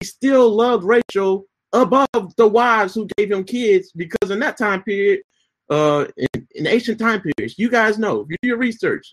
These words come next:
a woman's value is based on what you can produce. So if you can't,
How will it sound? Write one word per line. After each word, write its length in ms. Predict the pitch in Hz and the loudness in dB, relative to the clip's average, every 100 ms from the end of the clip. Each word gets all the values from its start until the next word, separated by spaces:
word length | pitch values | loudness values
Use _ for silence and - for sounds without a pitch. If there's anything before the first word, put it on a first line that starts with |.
| - | -4
a 80 | 143 | 0
woman's 340 | 185 - 196 | 0 -2 -6
value 460 | 151 208 208 208 165 | -2 0 0 -2 -4
is 160 | 151 | -4
based 340 | 135 185 - 180 | -2 -2 -2 -4
on 260 | 175 170 - _ - | -4 -6 -10 _ -6
what 260 | 143 196 | -2 -2
you 140 | 196 185 | -4 -8
can 240 | 190 165 | -6 -4
produce. 560 | 165 147 160 90 - - _ | -2 -2 -2 -4 -8 -20 _
So 120 | - - _ _ _ _ - | -12 -12 _ _ _ _ -4
if 100 | 143 | 0
you 140 | 285 | 0
can't, 340 | 277 247 208 | 2 0 2